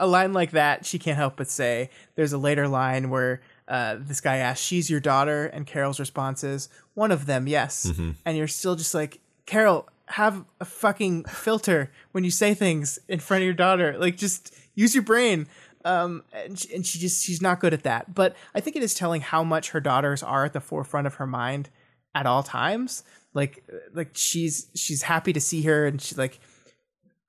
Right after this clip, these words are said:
Speaker 1: her respo-, her automatic response to "she's your daughter" is to say "one of them," as if she's, like, she's trying really hard to make up for the fact that she dismissed one of her daughters for all this time. Um, it, it just, it just comes off as Carol's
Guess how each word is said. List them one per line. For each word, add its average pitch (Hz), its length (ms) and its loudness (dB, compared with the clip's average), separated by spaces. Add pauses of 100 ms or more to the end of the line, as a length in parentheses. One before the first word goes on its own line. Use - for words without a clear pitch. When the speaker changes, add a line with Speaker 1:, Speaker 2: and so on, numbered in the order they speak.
(120)
Speaker 1:
her 160 260 2
respo-, 156 480 2
her 165 180 4
automatic 170 480 6
response 143 540 2
to 135 420 -2
"she's 151 240 0
your 143 80 2
daughter" 139 360 4
is 131 120 -2
to 143 60 -4
say 135 180 -2
"one 131 240 -2
of 139 140 -4
them," 135 220 -2
as 131 120 -6
if 135 100 -6
she's, 135 240 -6
like, 127 180 -6 (280)
she's - 220 -2
trying 175 540 0
really 160 260 2
hard 151 440 2
to 147 100 -4
make 135 260 0
up 143 180 2
for - 100 -4
the 139 80 -2
fact 139 360 -2
that 131 120 -4
she - 160 -6
dismissed 143 600 -2
one 143 160 -2
of 147 120 -4
her 170 140 2
daughters 165 540 0
for - 160 -2
all 180 140 2
this 180 160 -4
time. 190 340 -6 (540)
Um, 143 400 2 (100)
it, - 440 -16
it 180 40 -6
just, - 300 -2 (220)
it 180 80 -2
just - 180 -4
comes 220 400 0
off 151 260 4
as 139 140 -2
Carol's 151 540 2